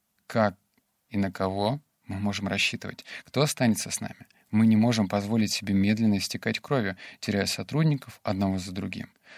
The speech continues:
Ваш долг по отношению к коллегам — честно заявить о своих намерениях. Сообщите об этом как можно скорее". В общем, на этом он закончил свою речь, ну, точнее, кавычка закрывается,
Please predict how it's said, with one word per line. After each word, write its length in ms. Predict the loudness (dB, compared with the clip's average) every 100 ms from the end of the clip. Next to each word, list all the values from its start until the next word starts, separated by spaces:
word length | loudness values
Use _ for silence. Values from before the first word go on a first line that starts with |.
| -10
Ваш 320 | 2 2 2
долг 380 | 2 4 4 0 _ _
по 100 | -2
отношению 560 | 0 2 0 2 0 0
к 40 |
коллегам — 440 | -2 -4 -4 -8 -12 _ _ -8
честно 360 | -4 -2 -2
заявить 400 | -2 0 -2 -2
о 20 | -4
своих 300 | -4 -6 -2
намерениях. 480 | -2 -2 -4 -8 -10 _ -20 -8
Сообщите 560 | -2 0 2 0 2
об 140 | 0 2
этом 240 | 2 2
как 160 | -2 -2
можно 260 | 0 0
скорее". 420 | -2 -2 -4 -6 -6 -8 -8 -12 -6
В 60 | 0
общем, 400 | 2 4 6 6
на 120 | 6
этом 480 | 2 2 0 0 -6
он 220 | 0 0
закончил 440 | 0 -2 -2 -4 -4
свою 220 | -2 2
речь, 240 | 2 2
ну, 120 | 0 0
точнее, 320 | -2 -2 0
кавычка 400 | 2 0 0 -4
закрывается, 640 | -6 0 4 4 2 -4